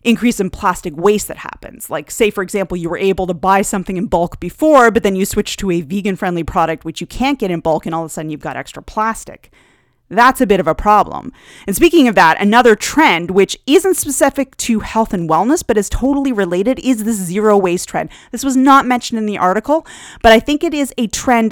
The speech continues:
that we all need to be looking at in our businesses and in, in our lives.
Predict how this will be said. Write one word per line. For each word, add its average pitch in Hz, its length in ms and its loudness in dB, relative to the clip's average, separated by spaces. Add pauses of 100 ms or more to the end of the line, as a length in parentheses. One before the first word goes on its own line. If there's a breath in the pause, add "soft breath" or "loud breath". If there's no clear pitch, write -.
that 208 120 0
we 214 200 -2
all 240 200 8
need 262 180 6
to 254 40 -2
be 226 140 0
looking 220 340 2
at 190 220 0
in 196 140 -2
our 190 180 -2
businesses 196 580 0
and 185 140 -2
in, 175 200 -4
in 185 180 0
our 170 180 0
lives. 156 680 -6